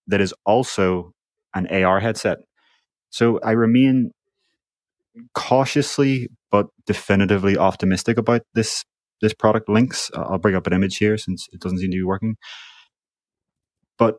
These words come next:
th-, yeah, this still remains my number one most anticipated A R or V R hardware. And I think this is if they can deliver on what they're promising and they can ship at a reasonable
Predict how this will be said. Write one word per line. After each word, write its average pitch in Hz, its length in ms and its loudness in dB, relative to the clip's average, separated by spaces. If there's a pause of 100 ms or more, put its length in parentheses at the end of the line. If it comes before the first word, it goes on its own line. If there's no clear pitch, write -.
(260)
th-, 127 160 4
yeah, 110 180 4
this 131 180 2
still 147 200 4
remains 107 380 4
my 95 320 4
number 101 340 4
one 95 240 2
most 92 220 0
anticipated 87 640 -4 (440)
A 92 140 2
R 87 180 2
or 87 140 -2
V 87 160 -2
R 87 160 0
hardware. 87 480 -4
And 92 140 0
I 95 40 2
think - 280 -2
this 101 200 0
is 101 280 -4 (400)
if 104 160 -2
they 101 140 2
can 117 340 2
deliver 120 340 2
on 107 80 4
what 107 160 2
they're 110 80 2
promising 92 640 -4 (460)
and 87 120 -2
they 87 120 -2
can 104 500 2
ship - 420 -2 (1040)
at 92 120 2
a 92 60 2
reasonable 92 680 0